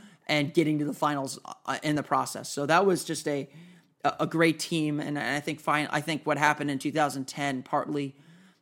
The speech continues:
uh, despite how much, despite how good that team was, was they got weighed down by championship expectations.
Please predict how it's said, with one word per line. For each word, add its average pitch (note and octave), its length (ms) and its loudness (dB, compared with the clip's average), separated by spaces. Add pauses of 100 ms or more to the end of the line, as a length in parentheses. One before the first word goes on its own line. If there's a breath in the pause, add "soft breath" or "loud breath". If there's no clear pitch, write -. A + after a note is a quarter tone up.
(140)
uh, D3 100 4
despite E3 440 4
how D#3+ 140 4
much, D#3 280 -2 (160)
despite F3+ 320 4
how E3 120 4
good D3+ 260 2
that C#3+ 180 2
team D3 200 -4
was, C#3+ 240 -4
was C#3+ 140 -8
they D3+ 140 -4
got D3 200 0
weighed D3 200 0
down D#3 240 2
by D#3 140 2
championship D#3 540 -6
expectations. D3 760 -6